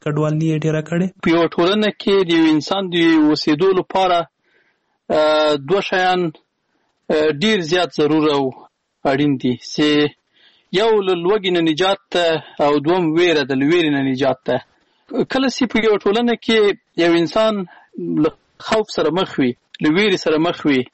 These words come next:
Speaker 2: او بیا د خوف تر څنګ له لوږې سره مخ وي، نو په هغه ټولنه کې، آه، انسانان خپله راتلونکې نه ویني. نو ورو په ورو د ناامیدۍ خوا ته میلان کوي او بالاخره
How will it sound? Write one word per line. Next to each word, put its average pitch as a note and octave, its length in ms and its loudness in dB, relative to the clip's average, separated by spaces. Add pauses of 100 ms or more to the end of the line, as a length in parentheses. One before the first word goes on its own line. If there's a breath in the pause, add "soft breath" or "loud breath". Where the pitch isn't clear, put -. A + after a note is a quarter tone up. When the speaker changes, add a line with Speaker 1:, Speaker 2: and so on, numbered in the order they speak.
(540)
Speaker 2:
او D3 200 2
بیا G3+ 200 0
د G3+ 160 -10
خوف B3+ 280 0
تر G3 160 -2
څنګ A#3+ 340 -2
له F3 120 0
لوږې G3 300 0
سره C#3+ 160 0
مخ C3+ 280 -2
وي، B2+ 100 -2 (280)
نو E3 100 2 (280)
په F3+ 120 -4
هغه G#3+ 220 0
ټولنه B3+ 320 2 (240)
کې، A#3+ 180 2 (460)
آه، E3 340 2 (240)
انسانان F3+ 540 0
خپله A3 380 -2 (360)
راتلونکې G3 480 0
نه A3 120 2
ویني. B2 220 -6 (260)
نو E3+ 100 4
ورو A#3 140 2
په G#3+ 160 -2
ورو A3+ 500 2
د - 20 0 (100)
ناامیدۍ F3 420 0
خوا - 200 -2
ته F#3 180 -8
میلان G#3+ 280 0
کوي A3 300 -2
او F#3+ 140 2
بالاخره F3 480 0